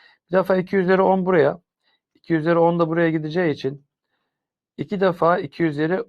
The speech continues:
on gitmiş olacak ve bu da aslında iki üzeri on bir santimetre yapar.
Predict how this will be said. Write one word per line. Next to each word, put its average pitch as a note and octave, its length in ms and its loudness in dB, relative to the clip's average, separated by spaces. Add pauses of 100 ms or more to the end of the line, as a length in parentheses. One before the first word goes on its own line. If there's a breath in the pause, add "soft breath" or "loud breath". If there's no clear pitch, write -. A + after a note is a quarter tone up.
on D#3 260 -2
gitmiş - 280 -14
olacak C3 440 -4
ve D#3 260 0 (160)
bu C#3 120 -4
da C#3 80 0
aslında C#3+ 300 -4
iki C#3 180 -8
üzeri C3+ 380 -4 (180)
on C3 280 -2
bir D#3+ 280 -6 (680)
santimetre B2+ 640 -4
yapar. B2 340 -2